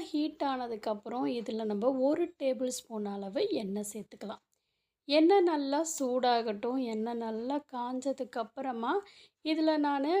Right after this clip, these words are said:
இந்த மாதிரி வந்து சின்ன வெங்காயம் தோல் உரிச்சு இந்த மாதிரி ஒரு கப் அளவு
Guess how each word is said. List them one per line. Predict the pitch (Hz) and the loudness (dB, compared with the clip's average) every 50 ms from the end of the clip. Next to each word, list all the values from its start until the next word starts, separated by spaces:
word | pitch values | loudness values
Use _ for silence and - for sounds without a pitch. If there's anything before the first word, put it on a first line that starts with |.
| 370 - - | 0 -2 -6
இந்த | 302 254 247 240 | -6 -4 -4 -2
மாதிரி | 233 247 254 262 285 | 0 0 0 0 0
வந்து | 269 269 247 233 233 277 285 | -2 -2 -2 -2 -2 -2 -4
சின்ன | - - 262 247 247 262 | -2 -4 -4 -2 -2 -4
வெங்காயம் | 254 254 247 240 240 240 226 226 233 254 269 262 | -4 -4 -6 -6 -4 -4 -4 -4 -2 -4 -4 -6
தோல் | - 254 233 233 233 240 247 247 | -6 -6 -6 -4 -4 -4 -4 -4
உரிச்சு | 247 233 226 233 226 214 - - 339 381 | -4 -4 -4 -6 -6 -8 -6 -2 0 0
இந்த | 370 294 262 240 | 0 0 -2 -4
மாதிரி | 220 220 226 240 247 233 | -4 -4 -4 -4 -4 -2
ஒரு | 233 240 262 277 302 302 | 2 2 2 2 2 -2
கப் | - - 254 226 - _ 240 | -4 -10 -12 -12 -12 _ -10
அளவு | 233 220 214 208 208 247 | -8 -6 -6 -4 -2 -2